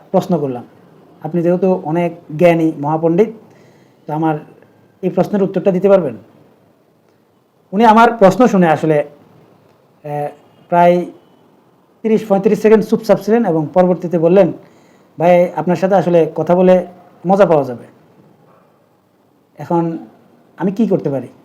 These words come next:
আমি বললাম, "আপনার, এ, কিছু করার প্রয়োজন নেই, লোকটার দায়িত্বটা আমি নেওয়ার চেষ্টা করব, কিন্তু আপনি মনে হয় ভুল করেছেন।" পরবর্তীতে ওই আলেম, ওই ব-, ওই বক্তা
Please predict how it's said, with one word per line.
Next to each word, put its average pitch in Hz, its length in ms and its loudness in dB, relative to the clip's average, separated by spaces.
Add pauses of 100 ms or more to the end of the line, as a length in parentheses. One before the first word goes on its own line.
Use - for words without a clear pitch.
(1040)
আমি 214 140 0
বললাম, 233 220 6
"আপনার, 180 340 4
এ, 165 380 2
কিছু 180 200 -4
করার 190 260 4
প্রয়োজন 175 320 4
নেই, 233 200 0 (440)
লোকটার 165 360 -2
দায়িত্বটা 175 640 2 (840)
আমি 190 160 -2
নেওয়ার 185 220 2
চেষ্টা 143 280 -6
করব, 120 240 -12 (1400)
কিন্তু 165 320 -4
আপনি 160 340 -2 (440)
মনে 175 140 0
হয় 180 80 4
ভুল 151 180 -2
করেছেন।" 131 320 -8 (560)
পরবর্তীতে 226 840 6
ওই 208 380 4 (100)
আলেম, 185 420 4 (140)
ওই 175 160 0
ব-, 170 260 2 (160)
ওই 175 180 0
বক্তা 165 460 0